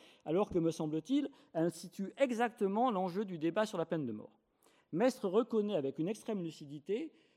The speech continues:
que ce qui rend la peine de mort humainement injustifiable, c'est l'abjection du rôle du bourreau. Et il en tire la seule conclusion possible, qui est que la peine de mort ne peut être justifiée que si le bourreau est un être sacré dans toute la force du terme,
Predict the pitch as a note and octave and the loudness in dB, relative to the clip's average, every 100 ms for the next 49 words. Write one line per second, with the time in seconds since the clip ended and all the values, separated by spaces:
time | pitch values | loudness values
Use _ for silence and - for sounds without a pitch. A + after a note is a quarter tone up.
0 | _ G3 F3+ E3 - B3+ A#3 A3+ B3 F3+ | _ 0 0 0 -6 -8 -2 0 2 2
1 | - G3 F3+ F#3 F#3 E3 F#3+ G3 G3 F#3 | 0 -2 -2 -2 0 0 0 -4 -4 -2
2 | D#3+ C#3 C#3+ D#3 - G3 A#3+ G#3+ D#3 D#3+ | -2 -4 -10 -14 -10 -2 -2 -2 -6 -2
3 | F#3+ F3+ F#3 - A#3+ A#3 E3 E3+ G3+ D#3+ | -2 -2 -8 -8 -8 -6 -6 -4 -4 -6
4 | C3+ D3 B2 A2 - _ _ _ _ _ | -10 -10 -8 -10 -10 _ _ _ _ _
5 | _ _ _ _ _ - D#3+ F#3+ A3 B3 | _ _ _ _ _ 0 2 2 2 4
6 | D#3+ - C#4 C4 G#3 F#3 D3+ C#3 C#3 - | 4 4 -2 -2 -6 -6 -8 -8 -10 -12
7 | G3+ B3+ B2+ _ _ _ _ _ _ _ | -12 -12 -14 _ _ _ _ _ _ _
8 | - E3 A3 B3 F#3+ E3 D#3 A#3+ A3 G#3+ | -12 -2 -2 0 2 2 2 2 4 6
9 | A3 G#3 D#3+ - E3+ E3+ C#3+ C3+ E3+ - | 6 6 2 2 2 2 0 -2 -6 -10
10 | D#3 F#3 G#3+ D#4 - _ _ G3 G3+ A#3+ | -10 -4 -2 -2 -8 _ _ -4 0 2
11 | G#3 D#3+ E3+ A3+ G#3+ A#3 F3+ D#3+ F3 G#3 | 2 2 2 2 4 4 2 0 -2 -2
12 | - D3+ - A3+ A3 - A3+ E3+ C#3+ B3+ | -2 -2 0 -2 -2 0 2 2 0 -2
13 | C4+ F#3+ F#3+ D3+ C3+ B2+ C3 D#3+ G3+ | -2 -2 -2 -4 -8 -4 -2 -2 -4